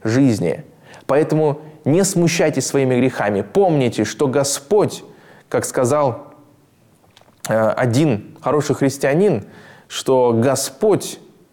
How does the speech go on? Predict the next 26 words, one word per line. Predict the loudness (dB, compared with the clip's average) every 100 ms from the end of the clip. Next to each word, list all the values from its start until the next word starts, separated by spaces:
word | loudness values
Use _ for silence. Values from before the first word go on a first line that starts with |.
| _ _ _ _ _ _ -2
может | 0 0 0
стереть | 0 0 0
в | -2
порошок | -2 -2 -2 -4
все | -2 -2
наши | -2 -2 -2
грехи | -2 -4 -2 0 -2 -8 -20 -12 -4
и | 0 0
изгладить | 2 2 2 2 0
их | -2
из | -2 0
нашей | 0 -2 0 0
жизни. | 2 0 0 -2 -6 -10 _ _ -8 0
Любой | 2 4 2 2
грех. | 2 2 0 -6 -20 -14 -2
Но | 0
мы | 2 2
должны | 2 0 -2
стремиться | 0 0 0 -2 -4
к | -4
Нему. | -4 -4 -6 -16 -20 -20 -6
Мы | 0 2
должны | 2 2 2 0 2 0 -4 -12 -20 _ _ _ _ _ _ _ _ _ _ _ _ -6
оправдаться | -2 0 0 2 0 0 0
Его | 2 2 2 2 2
благодатью. | 2 2 0 0 0 -2 -8